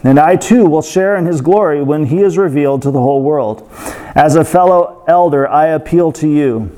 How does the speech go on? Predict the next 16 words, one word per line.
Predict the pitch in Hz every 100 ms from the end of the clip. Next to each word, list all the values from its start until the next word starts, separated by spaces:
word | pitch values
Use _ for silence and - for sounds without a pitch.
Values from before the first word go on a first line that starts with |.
| - - - - - - -
Care | - 185 202 220
for | 208 208
the | 208
flock | - 143 135 135 -
that | 139
God | 143 143
has | 143
entrusted | 151 139 135 120 139 123
to | 123
you. | 117 98 85 - - - - -
Watch | 135 143 165 180
over | 196 165 151
it | 147
willingly, | 170 185 147 117 110 90
not | 113 147 165
grudgingly, | 147 156 160 143 110 104